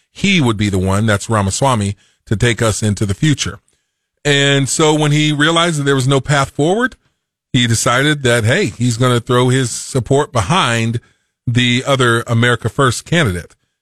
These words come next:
the Make America Great Again candidate, the original one, Donald Trump. And so, um, he's given a speech, um, just a short little fiery speech. He talked about, um, a little bit before, earlier, we talked about how he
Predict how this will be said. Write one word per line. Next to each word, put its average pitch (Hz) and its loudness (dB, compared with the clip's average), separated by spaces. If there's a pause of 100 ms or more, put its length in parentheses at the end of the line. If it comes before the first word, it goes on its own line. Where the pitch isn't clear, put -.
(140)
the 98 0
Make 127 2
America 143 0
Great 98 -4
Again 87 -4
candidate, 95 -2 (380)
the 113 0
original 113 0
one, 98 0
Donald 98 -2
Trump. 131 -2
And 98 -2
so, 101 0 (540)
um, 120 2 (200)
he's 143 -4
given 180 2
a 143 0
speech, - -2 (140)
um, 123 -4
just 196 -2
a 139 2
short 151 2
little 123 0
fiery 139 0
speech. - -4 (360)
He 131 0
talked 131 -2
about, 127 -2
um, 123 -2
a 117 -4
little 135 2
bit 123 0
before, 127 -2
earlier, 131 2
we 117 -2
talked 123 -2
about 120 -2 (260)
how 123 2
he 120 0